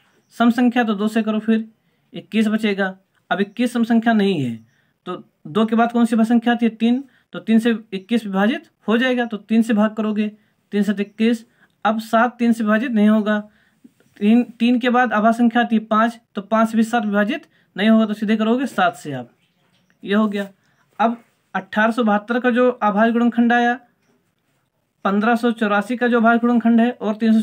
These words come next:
छत्तीस का आभाज्य गुणनखंड है, उसको आप लिख लेंगे क्रमबद्ध।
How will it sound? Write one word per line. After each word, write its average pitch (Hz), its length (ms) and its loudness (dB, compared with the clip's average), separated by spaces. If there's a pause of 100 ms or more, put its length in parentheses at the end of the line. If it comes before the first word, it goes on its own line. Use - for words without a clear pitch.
छत्तीस 226 320 -4
का 233 80 0
आभाज्य 202 220 0
गुणनखंड 208 500 0
है, 277 240 0 (100)
उसको 190 240 -10
आप 269 240 0 (320)
लिख 208 180 -2
लेंगे 214 360 2 (560)
क्रमबद्ध। 196 440 -4